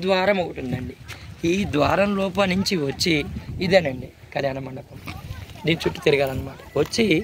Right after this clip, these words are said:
ఆ స్వామివారిని కానీ ప్రార్థించినట్లయితే తప్పనిసరిగా వారి కోరికలు నెరవేరడమే కాకుండా వివాహం కూడా జరుగుతుందని చెప్పి ప్రతీతి అన్నమాట. ఈ ఆలయం యొక్క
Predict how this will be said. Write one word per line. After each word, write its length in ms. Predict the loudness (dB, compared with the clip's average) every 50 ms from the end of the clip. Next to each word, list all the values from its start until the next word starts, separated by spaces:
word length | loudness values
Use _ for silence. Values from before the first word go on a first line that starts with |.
| -2 -8 -18 -18 -18 -16 -16 -16 -16 -16 -16 -8 -4 -2 -2
ఆ 20 | 0 -2 0
స్వామివారిని 600 | 2 4 4 4 4 4 4 4 4 4 4 2 0 0
కానీ 160 | 0 -2 -4 -4
ప్రార్థించినట్లయితే 920 | -2 -2 -2 -2 -4 -8 -10 -6 -4 -4 -2 0 0 -2 -2 0 2 2 2 2 -2 -6 -18 -20 -20 -20 -20 -20 -20 -20 -10 -6 -6
తప్పనిసరిగా 920 | -6 -6 -8 -16 -4 0 2 4 4 4 4 4 4 4 4 4 4 4 4 0 -4 -16 -20 -20 -20 -20 _ -2 2
వారి 220 | 2 4 4 2 0 0
కోరికలు 420 | 2 2 4 4 4 2 2 4 6 6
నెరవేరడమే 540 | 6 6 6 6 6 6 6 6 4 2 0 0 -2
కాకుండా 380 | -2 -2 -2 -2 -2 -2 -2 -4 -6 -10 -12 -20 -20 -20 -20 -18 -16 -8 -2
వివాహం 440 | 2 2 4 4 4 2 2 2 2 0 0
కూడా 140 | 0 0 -2 -2 -2
జరుగుతుందని 460 | -2 -2 -2 -4 -4 -2 -2 -2 0 -2
చెప్పి 140 | -4 -4 -4 -8
ప్రతీతి 340 | -8 -6 -6 -8 -4 -4 -4
అన్నమాట. 300 | -4 -4 -6 -8 -4 -4 -4 -4 -6 -10 -20 -20 -20 -20 -20 -18 -14 -4 0 0
ఈ 20 | 0 0 0 -2 -4 0
ఆలయం 260 | 2 4 4 6 4 4
యొక్క 160 | 2 2 0